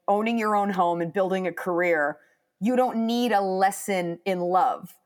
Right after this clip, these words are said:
Uh, this movie's very much about a man scorned and a woman who kinda got caught in the wake, but she is not stronger, better, faster, more emotional, vulnerable, having met him. Like, she was fine. Um, it's really like a wolf in sheep's clothing kind of thing. So the big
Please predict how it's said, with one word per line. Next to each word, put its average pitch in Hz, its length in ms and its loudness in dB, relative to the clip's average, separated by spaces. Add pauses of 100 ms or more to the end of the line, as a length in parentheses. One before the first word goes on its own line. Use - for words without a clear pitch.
(300)
Uh, 165 260 2
this 220 200 -4
movie's 208 280 -2
very 190 220 0
much 180 220 0
about 175 220 0
a 160 40 -2
man 208 380 -2
scorned 156 640 -4
and 175 160 0
a 165 40 0
woman 175 280 0
who 165 140 -4
kinda 170 220 -2
got 165 180 0
caught - 240 0
in 165 60 -8
the 165 80 -2
wake, 240 440 0
but 202 140 -6
she 247 320 -2
is 214 180 -2
not 185 380 0 (560)
stronger, 208 400 0
better, 185 320 2
faster, 180 760 0 (100)
more 185 260 0
emotional, 175 600 -2
vulnerable, 160 640 0
having 165 280 -2
met 185 160 2
him. 123 200 -4
Like, 170 120 -6
she - 140 -6
was 165 220 -2
fine. 151 480 -2 (520)
Um, 165 560 0
it's 202 140 -4
really 269 160 2
like 202 160 0
a 196 40 0
wolf 185 280 -2
in 180 80 -4
sheep's 175 220 -6
clothing 202 320 -2
kind 180 180 -2
of 175 80 -2
thing. 175 200 -4
So 202 140 -4
the 190 80 0
big 262 300 -2